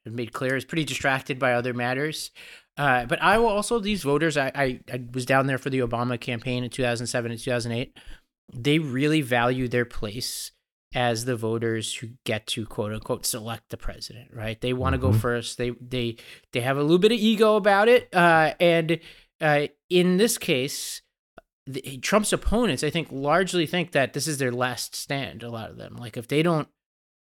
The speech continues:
Speaker 1: if they can't beat him in Iowa, it's hard to imagine them beating him at all. And, uh, Trump, I think,
Speaker 2: Well,
Speaker 1: has taken
Speaker 2: didn't
Speaker 1: notice.
Speaker 2: he
Speaker 1: He
Speaker 2: get
Speaker 1: went
Speaker 2: beat
Speaker 1: down to
Speaker 2: in
Speaker 1: Iowa.
Speaker 2: Iowa in sixteen?
Speaker 1: Yeah, I mean,
Speaker 2: So
Speaker 1: there
Speaker 2: I
Speaker 1: is
Speaker 2: can
Speaker 1: a,
Speaker 2: see why they think
Speaker 1: there is a
Speaker 2: that.
Speaker 1: lot of history of, of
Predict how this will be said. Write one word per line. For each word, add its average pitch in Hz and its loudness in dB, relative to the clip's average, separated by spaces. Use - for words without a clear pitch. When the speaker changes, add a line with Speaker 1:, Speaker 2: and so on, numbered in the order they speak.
Speaker 1:
if - -16
they 180 0
can't 226 -2
beat 160 0
him 131 -2
in 123 -2
Iowa, 139 2
it's 113 -6
hard 147 2
to 139 0
imagine 123 -2
them 113 -4
beating 117 -4
him 110 -8
at 113 -6
all. 117 -2
And, 135 0
uh, 135 -2
Trump, 226 2
I 247 2
think, 240 0
Speaker 2:
Well, 135 6
Speaker 1:
has - 2
taken 196 4
Speaker 2:
didn't 190 6
Speaker 1:
notice. 170 4
Speaker 2:
he 170 4
Speaker 1:
He - 8
Speaker 2:
get 147 6
Speaker 1:
went 143 0
Speaker 2:
beat 147 4
Speaker 1:
down 139 4
to 131 -4
Speaker 2:
in 151 4
Speaker 1:
Iowa. 156 6
Speaker 2:
Iowa 147 2
in 127 2
sixteen? 147 -2
Speaker 1:
Yeah, 147 2
I 135 -2
mean, 117 2
Speaker 2:
So 107 -2
Speaker 1:
there 151 0
Speaker 2:
I 160 4
Speaker 1:
is 170 2
Speaker 2:
can 160 2
Speaker 1:
a, - 4
Speaker 2:
see 139 4
why 117 6
they 107 4
think - -2
Speaker 1:
there 180 6
is 190 4
a 240 2
Speaker 2:
that. 233 2
Speaker 1:
lot 214 6
of 175 6
history 170 2
of, 120 -6
of 123 -6